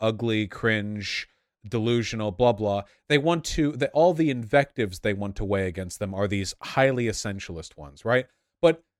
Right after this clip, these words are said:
they can't just go up and say that, because what th-, they understand the audience that they're dealing with here is, like, a swarm of millions and millions and millions of little Mister Beast fans,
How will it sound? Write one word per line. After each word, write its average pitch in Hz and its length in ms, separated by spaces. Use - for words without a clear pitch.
they 180 160
can't 233 380
just 175 260
go 160 180
up 143 140
and 123 160
say - 380
that, 78 260
because 160 360
what 170 200
th-, 156 140
they 160 220
understand 170 800
the 131 180
audience 160 540
that 123 160
they're 117 120
dealing 160 520
with 85 220
here 71 360
is, 131 240
like, 135 260
a 120 180
swarm 110 960
of 123 180
millions 165 760
and 123 260
millions 123 500
and 110 200
millions 98 640
of 110 260
little 127 480
Mister 120 380
Beast 170 320
fans, - 460